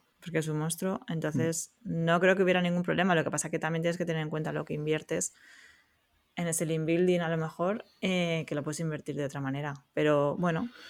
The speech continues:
Speaker 2: Sí,
Speaker 1: es,
Speaker 2: claro, pues,
Speaker 1: podría
Speaker 2: a mí
Speaker 1: ser
Speaker 2: se,
Speaker 1: una técnica
Speaker 2: sí, a mí se me ocurría, ¿no? Que podemos conseguir
Speaker 1: un
Speaker 2: cientos o
Speaker 1: experimento.
Speaker 2: miles de enlaces que apunten
Speaker 1: Mm.
Speaker 2: a nuestras fichas de producto de Amazon,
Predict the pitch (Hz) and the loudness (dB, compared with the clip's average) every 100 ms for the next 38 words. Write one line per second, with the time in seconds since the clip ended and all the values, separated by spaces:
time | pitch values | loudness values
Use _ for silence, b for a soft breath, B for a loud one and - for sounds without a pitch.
0 | B - 208 196 185 156 156 151 135 147 | B 6 10 10 10 8 8 10 10 12
1 | 156 214 185 196 196 190 180 165 156 151 | 10 8 4 2 0 2 4 6 8 8
2 | 147 185 147 135 147 208 180 135 165 143 | 10 10 12 10 10 10 12 10 10 10
3 | 160 135 135 160 170 147 147 160 151 - | 10 10 10 10 10 10 12 10 10 8
4 | 160 190 147 127 127 123 120 127 147 160 | 8 10 10 10 10 12 12 10 12 10
5 | 143 147 151 160 175 190 - - 123 123 | 10 10 8 8 6 4 0 4 8 10
6 | 117 117 135 143 135 131 131 131 131 127 | 10 10 10 10 8 8 8 8 8 6
7 | - 120 - 139 147 165 147 127 127 127 | 8 8 8 6 6 6 8 8 10 8
8 | 127 131 131 139 139 139 - | 10 10 10 10 6 4 0